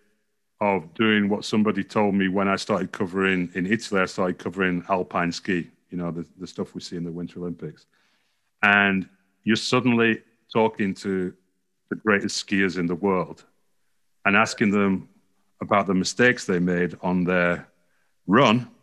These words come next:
when you can't actually ski yourself, right? So you've just not got to be afraid of asking dumb questions, basically. And, uh,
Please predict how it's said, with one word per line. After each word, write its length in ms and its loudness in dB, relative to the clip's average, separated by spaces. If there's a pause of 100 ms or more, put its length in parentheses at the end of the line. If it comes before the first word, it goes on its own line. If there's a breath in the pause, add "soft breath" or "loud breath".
(720)
when 300 4
you 120 2
can't 240 0
actually 280 -4
ski 220 -4
yourself, 640 -6 (220)
right? 240 -6
So 100 0
you've 380 0
just 220 -6
not 200 2
got 220 -2
to 60 -6
be 140 2
afraid 380 2
of 80 -2
asking 340 -4
dumb 200 -2
questions, 680 -16
basically. 440 -10 (480 soft breath)
And, 460 4
uh, 320 2